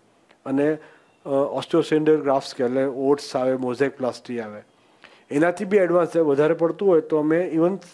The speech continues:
હવે લેબોરેટરીમાં ગ્રો એટલે ઉગાડીએ, એટલે આમાંથી કણ લઈ લેબોરેટરીની અંદર આપણે એને ગ્રો કરીને પાછું ચોંટાડી શકાય,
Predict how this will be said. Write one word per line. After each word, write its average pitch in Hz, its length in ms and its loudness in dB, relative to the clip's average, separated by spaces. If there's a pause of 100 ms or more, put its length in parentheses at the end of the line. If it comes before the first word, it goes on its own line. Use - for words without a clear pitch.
(220)
હવે 151 160 0
લેબોરેટરીમાં 185 760 2
ગ્રો 147 360 2
એટલે 156 280 0
ઉગાડીએ, 143 480 0
એટલે - 760 -14
આમાંથી 151 340 2
કણ 170 400 0
લઈ 170 280 2 (580)
લેબોરેટરીની 156 680 0
અંદર 151 240 2
આપણે 143 300 -2
એને 143 160 -2
ગ્રો 135 260 -2
કરીને 143 360 -2
પાછું 139 340 -6
ચોંટાડી 131 400 0
શકાય, 104 380 -16